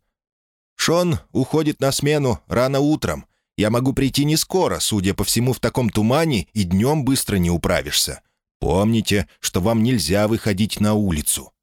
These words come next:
Никому». Она обвела всех взглядом голубых глаз, приобретших стальной оттенок. «Мы будем сидеть здесь», — твёрдо пообещала Наталья. Джефф снова закашлялся. «Если будете проходить мимо аптеки,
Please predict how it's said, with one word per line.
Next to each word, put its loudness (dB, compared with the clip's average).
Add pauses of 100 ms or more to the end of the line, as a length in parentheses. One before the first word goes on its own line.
Никому». 0 (500)
Она 0
обвела 0
всех -2
взглядом -2
голубых -2
глаз, 0 (220)
приобретших -2
стальной -2
оттенок. -6 (600)
«Мы 0
будем 0
сидеть -2
здесь», — -2 (300)
твёрдо -2
пообещала -2
Наталья. -4 (540)
Джефф -2
снова 0
закашлялся. -4 (720)
«Если 0
будете 0
проходить -2
мимо 0
аптеки, -4